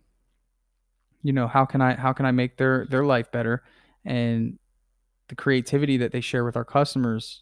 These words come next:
is just, you know, a reflection of that. Read our reviews. I mean, if you, if you really think, um,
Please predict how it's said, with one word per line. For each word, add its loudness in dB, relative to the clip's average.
is -10
just, -12
you -6
know, -4
a -2
reflection -2
of -2
that. -8
Read 0
our 6
reviews. 0
I -8
mean, -2
if -8
you, -4
if -10
you -2
really 2
think, -4
um, -2